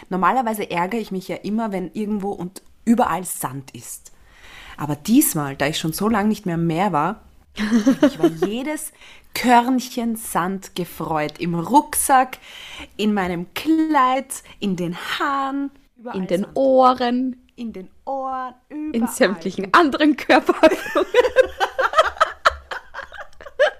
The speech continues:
Speaker 1: Überall.
Speaker 2: Gut.
Speaker 1: Also es, aber man muss aber auch sagen, liebe Beate,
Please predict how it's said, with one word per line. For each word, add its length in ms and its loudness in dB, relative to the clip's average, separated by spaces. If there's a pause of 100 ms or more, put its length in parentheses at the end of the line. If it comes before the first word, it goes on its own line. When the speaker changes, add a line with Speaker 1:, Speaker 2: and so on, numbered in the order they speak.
(300)
Speaker 1:
Überall. 680 -10
Speaker 2:
Gut. 320 2
Speaker 1:
Also 20 -12
es, 160 -16 (120)
aber 160 -4 (340)
man 200 4
muss 160 0
aber 140 0
auch 60 -4
sagen, 380 0
liebe 220 -2
Beate, 640 -4